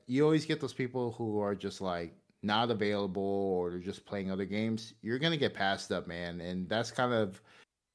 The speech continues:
the, the thing that kinda sucks the most. It's like, everybody's just like, "All right, I got my, I got what I wanted.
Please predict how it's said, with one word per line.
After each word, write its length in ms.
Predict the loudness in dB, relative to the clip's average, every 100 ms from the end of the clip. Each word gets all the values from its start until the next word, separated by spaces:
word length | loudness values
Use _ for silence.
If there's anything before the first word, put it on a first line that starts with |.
| _
the, 600 | 2 2 2 2 0 -2 -4
the 100 | -6
thing 320 | -2 0 2
that 300 | 2 0 -2
kinda 280 | -4 -4 -2
sucks 340 | -2 -4 -4 -6
the 80 |
most. 360 | -4 -2 -2 -4
It's 180 | -10 -8
like, 300 | -6 -6 -10 _ _ _
everybody's 580 | 2 2 2 4 2 0
just 120 | -6
like, 220 | -4 0
"All 100 | 6
right, 180 | 6 6
I 40 |
got 240 | 4 4 4
my, 360 | 6 6 4 2
I 140 | 0
got 240 | 4 6 8
what 140 | 6
I 40 | 6
wanted. 440 | 6 4 4 0